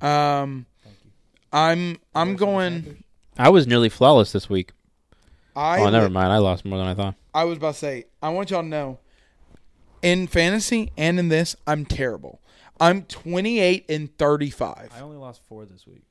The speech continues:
Speaker 1: I lost a lot.
Speaker 2: Uh, Cowboys, Cooper Kush, good quarterback. He's holding it down.
Speaker 1: Yeah.
Speaker 2: They just wanted
Speaker 3: Does he
Speaker 2: him
Speaker 3: replace Dak?
Speaker 1: No.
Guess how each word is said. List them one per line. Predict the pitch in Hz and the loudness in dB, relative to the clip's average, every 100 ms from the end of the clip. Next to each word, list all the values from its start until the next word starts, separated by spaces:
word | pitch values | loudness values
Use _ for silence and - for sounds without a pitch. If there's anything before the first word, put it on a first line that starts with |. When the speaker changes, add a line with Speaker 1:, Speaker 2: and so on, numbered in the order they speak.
| _ _ _ _ _ | _ _ _ _ _
Speaker 1:
I | 160 | -2
lost | 208 254 262 | 2 2 2
a | 262 | 4
lot. | 233 170 113 - _ _ - 120 | 4 4 0 -10 _ _ -20 -20
Speaker 2:
Uh, | 117 113 113 113 | -20 -18 -20 -20
Cowboys, | _ 123 131 139 131 123 _ _ _ _ _ | _ -18 -16 -18 -20 -20 _ _ _ _ _
Cooper | 139 135 | -20 -20
Kush, | - 127 123 _ _ _ _ _ | -20 -20 -20 _ _ _ _ _
good | 127 110 | -20 -20
quarterback. | 117 117 123 120 | -20 -20 -20 -20
He's | 117 113 | -20 -20
holding | 120 110 | -20 -20
it | |
down. | 110 120 - _ | -20 -20 -20 _
Speaker 1:
Yeah. | 165 160 170 | -2 0 0
Speaker 2:
They | 165 | 0
just | - | -2
wanted | - | 6
Speaker 3:
Does | 160 170 - | 10 10 8
he | |
Speaker 2:
him | 180 | 6
Speaker 3:
replace | 185 185 170 | 6 6 6
Dak? | - 185 147 - | 4 2 2 -10
Speaker 1:
No. | 151 151 131 117 | -12 -8 -6 -8